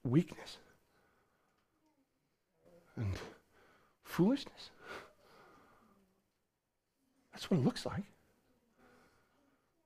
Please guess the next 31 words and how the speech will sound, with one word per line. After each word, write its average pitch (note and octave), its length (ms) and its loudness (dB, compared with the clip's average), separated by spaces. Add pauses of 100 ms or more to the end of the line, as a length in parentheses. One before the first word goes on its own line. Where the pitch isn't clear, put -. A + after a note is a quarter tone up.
(420)
But C#3 160 0
Christ G3 400 6
is, B2 220 0 (840)
for - 120 -4
those D#3+ 240 6
who D3 80 2
can A2+ 160 -4
see - 260 4
it, B2 140 4 (800)
is B2+ 80 0
both D3+ 240 4
the A#2 100 4
wisdom E3 500 6
of F3+ 120 0
God G3+ 400 -4 (1040)
and B2 100 -10
the - 60 -10
power - 460 -2
of G#2+ 140 -4
God. E2 180 0 (1000)
So - 160 -4
how F3+ 140 8
can A#3+ 180 6
I G#3+ 80 10
see B3 320 6
it G3 80 6
if D#3+ 120 6
I F3+ 60 8
can't B3+ 280 6
see E4 240 12
it? A3+ 200 8